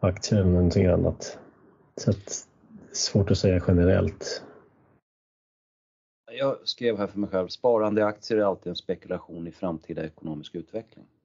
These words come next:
Speaker 2: Med tillägget att alla, inom citationstecken, kan inte vinna på aktiesparande om inte rejäl ekonomisk tillväxt råder. Och evig ekonomisk tillväxt är inte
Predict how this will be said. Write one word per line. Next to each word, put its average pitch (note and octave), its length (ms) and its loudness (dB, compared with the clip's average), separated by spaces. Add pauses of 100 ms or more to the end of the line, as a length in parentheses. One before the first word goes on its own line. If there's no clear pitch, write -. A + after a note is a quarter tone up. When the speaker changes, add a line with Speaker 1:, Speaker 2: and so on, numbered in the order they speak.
(920)
Speaker 2:
Med F#2+ 220 -2
tillägget G2 540 0
att - 240 -4 (1000)
alla, A2 560 0 (680)
inom D#2+ 440 -8 (540)
citationstecken, D#2+ 720 -10 (640)
kan G#2+ 280 2
inte G#2+ 220 -2
vinna F#2+ 400 -2
på A#2 140 0
aktiesparande E2 800 -2
om F2+ 160 -2
inte D#2+ 400 -6
rejäl E2+ 480 -10
ekonomisk D#2 580 -14
tillväxt E2+ 580 -12
råder. C2 240 -10 (1300)
Och - 160 -4
evig G#2+ 360 2
ekonomisk F2+ 640 -6
tillväxt C#2+ 460 -20
är E2 40 -20
inte D#2 160 -20